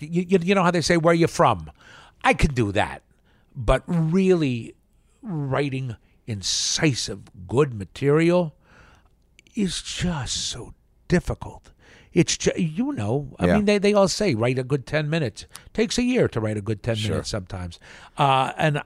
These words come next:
Speaker 1: I don't think I'm that funny. Uh, I, I remember as a kid,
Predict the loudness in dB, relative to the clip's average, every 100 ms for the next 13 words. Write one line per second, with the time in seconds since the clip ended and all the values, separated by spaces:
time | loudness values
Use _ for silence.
0 | 0 0 0 2 2 2 -2 -2 -2 -2
1 | -4 -8 -8 -8 -8 -8 -12 -18 -20 -20
2 | _ -4 -2 -2 -4 -6 -8 -6 -4 2
3 | 4 4 2 0 -2 -4 -2 2 2 0